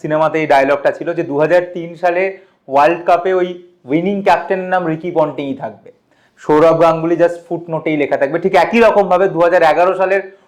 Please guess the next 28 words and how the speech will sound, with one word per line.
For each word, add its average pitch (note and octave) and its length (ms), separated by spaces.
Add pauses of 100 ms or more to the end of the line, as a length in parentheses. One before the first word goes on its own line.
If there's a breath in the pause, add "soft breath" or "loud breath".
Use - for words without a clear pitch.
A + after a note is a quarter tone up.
(140 soft breath)
ওয়ার্ল্ড E3+ 280
কাপ G3 220
ফাইনালের F3 460 (260)
চ্যাম্পিয়ন F3 520
হিসাবে F3 320
এম D#3+ 140
এস D#3 200
ধোনির D#3+ 220
নামটাই D3 400
থাকবে। C3+ 480 (300 loud breath)
ওই E3+ 200
ম্যাচে F3+ 260
যে F3+ 120
জয়বর্ধনে F3+ 920
সেঞ্চুরি F#3 420
করেছিল F3 420
সেটা F3 200
লোকে D3 260
ভুলে A2 240
যাবে। G#2+ 260 (640 soft breath)
তাই G3+ 120
এটা A3 180
ultimately A3+ 500
ম্যাটার G#3 300
করে G#3+ 180
যে A#3 80
ওই A#3 100
ম্যাচটার F3+ 720